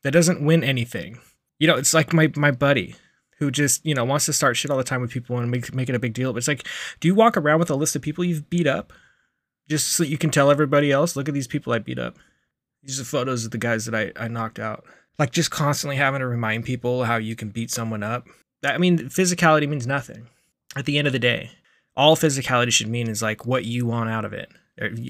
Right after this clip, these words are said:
are you wanting to be a better you somehow, like, healthier? Fine. Win those goals,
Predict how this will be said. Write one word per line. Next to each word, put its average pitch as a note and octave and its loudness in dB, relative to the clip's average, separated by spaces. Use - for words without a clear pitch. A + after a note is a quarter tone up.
are A#2+ -4
you A#2+ -2
wanting A#2 -2
to A2 -8
be A#2 -2
a A#2 0
better A2+ -2
you A2 -6
somehow, G#2+ -8
like, A#2 -6
healthier? A2+ -6
Fine. C3+ -4
Win D3+ 2
those C#3+ 4
goals, B2+ 0